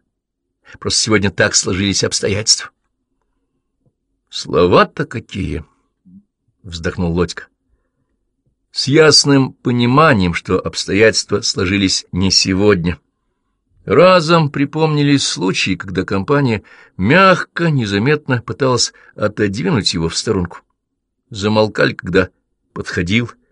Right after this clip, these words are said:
забывали позвать, если собирались куда-то,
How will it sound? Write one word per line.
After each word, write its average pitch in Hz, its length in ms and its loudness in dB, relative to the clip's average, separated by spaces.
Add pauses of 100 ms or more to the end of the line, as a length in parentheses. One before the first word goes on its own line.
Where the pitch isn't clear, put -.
(340)
забывали 101 480 2
позвать, 107 500 2
если 98 160 -2
собирались 95 480 0
куда-то, 101 400 -4